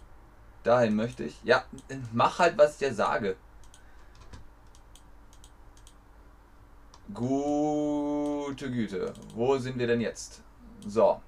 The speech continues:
also ein Tempel in Thailand, sagt ihr. Thailand Tempel. Ja, aber ihr habt gesehen, Thailand ist groß. Wo in Thailand? Wir müssen das noch ein bisschen eingrenzen. Wir müssen hier noch einen Hinweis finden. Guck mal, was ist das da? Ein Schild.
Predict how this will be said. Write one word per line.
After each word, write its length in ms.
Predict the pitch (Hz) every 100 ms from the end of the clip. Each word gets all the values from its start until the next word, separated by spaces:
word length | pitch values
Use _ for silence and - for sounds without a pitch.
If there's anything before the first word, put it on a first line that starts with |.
| -
also 320 | 117 127 110
ein 180 | - 127
Tempel 320 | 143 175 165
in 140 | 143 123
Thailand, 400 | 123 117 101 98
sagt 300 | 85 87 76
ihr. 220 | 78 - - - - -
Thailand 460 | 117 135 135 131
Tempel. 360 | 127 110 95 82
Ja, 240 | 139 165
aber 120 | - 165
ihr 80 |
habt 160 | 151 -
gesehen, 400 | 160 123 165 156
Thailand 380 | - 165 170 160
ist 160 | -
groß. 460 | - 156 196 - - - - - -
Wo 380 | 104 135 202 180
in 160 | 131
Thailand? 520 | - 95 87 76 78
Wir 80 | 98
müssen 280 | 113 185 170
das 120 | 156
noch 80 | 151
ein 60 | 151
bisschen 240 | - 175
eingrenzen. 680 | 143 185 156 92 - - - - - - -
Wir 100 | 104
müssen 360 | 170 196 170
hier 120 | 151
noch 180 | 147 143 - -
einen 440 | 120 127 127 120
Hinweis 540 | 107 131 196 170 139 -
finden. 500 | 135 127 123 160 180
Guck 80 | 120
mal, 100 | 104
was 120 | 104
ist 120 | -
das 180 | 101 -
da? 200 | - - - - - - - - -
Ein 100 | -
Schild. 340 | - 101 85